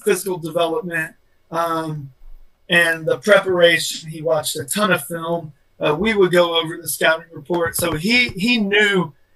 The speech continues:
the other team inside and out, their personnel, their scheme, and all of that. Um, but the funny thing with him is he needed to do that to be as good as he was.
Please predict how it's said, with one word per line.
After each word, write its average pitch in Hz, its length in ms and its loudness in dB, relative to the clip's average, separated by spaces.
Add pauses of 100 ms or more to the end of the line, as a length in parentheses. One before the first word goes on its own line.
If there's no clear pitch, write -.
(140)
the 180 180 6
other 175 240 4
team 160 320 -6
inside 175 480 0
and 151 160 -8
out, 127 180 -10
their 160 120 -4
personnel, 175 600 2
their 151 160 -4
scheme, 165 540 -8
and 147 100 -8
all 151 180 -10
of 143 80 -20
that. 139 280 -12 (360)
Um, 160 520 -4 (520)
but 180 180 4
the 165 120 0
funny 196 240 4
thing 190 180 0
with 170 160 0
him 196 360 4 (100)
is 160 440 2 (160)
he 202 160 4
needed 214 360 6
to 202 80 0
do 220 200 4
that 220 340 6
to 175 100 2
be 175 140 4
as 151 160 -2
good 170 200 0
as 180 160 -4
he 202 100 -6
was. 202 440 -2